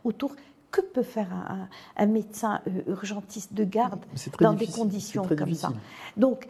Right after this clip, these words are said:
Speaker 1: déjà, si on lève
Speaker 2: Elle, c'est sûr que la prévention, d'ailleurs, je,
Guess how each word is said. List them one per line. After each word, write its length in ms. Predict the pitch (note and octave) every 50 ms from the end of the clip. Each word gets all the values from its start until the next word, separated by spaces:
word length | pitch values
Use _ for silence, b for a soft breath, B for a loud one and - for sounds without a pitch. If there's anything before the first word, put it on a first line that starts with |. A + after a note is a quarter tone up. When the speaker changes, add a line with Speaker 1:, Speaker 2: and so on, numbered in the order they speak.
| B B G#3+
Speaker 1:
déjà, 540 | G3+ B3+ D#4 D#4 C4+ C4+ E4 F#4 F#4+ D#4+ - - - - - _
si 380 | - - - - - C#4 C#4 C4 - -
on 160 | - A3+ A3
lève 400 | G3+ A3 D4 F4 E4+ D4 A3 F#3 F3 E3 - - - - _ _ _ _ _ _ _ _ -
Speaker 2:
Elle, 180 | F3+ D3 A#2 A2+
c'est 140 | - B2
sûr 140 | A2+ - C#3
que 60 | -
la 60 | C3 A2+
prévention, 520 | - - C3+ G#2+ A2+ A#2 A2+ - C#3 A#2+
d'ailleurs, 200 | A2 A2 A2+ G#2
je, 140 | A2 A2+